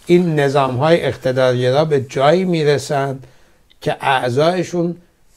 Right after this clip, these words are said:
می‌شینن و حساب سود و زیان می‌کنن که آیا ادامهٔ این نظام به نفع ماست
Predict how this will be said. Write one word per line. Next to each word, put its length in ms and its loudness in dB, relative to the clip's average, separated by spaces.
می‌شینن 800 0
و 60 0
حساب 540 0
سود 320 -2
و 100 2
زیان 420 2
می‌کنن 340 -12
که 120 -8
آیا 400 2
ادامهٔ 520 0
این 380 0
نظام 360 0
به 140 2
نفع 440 -4
ماست 540 -6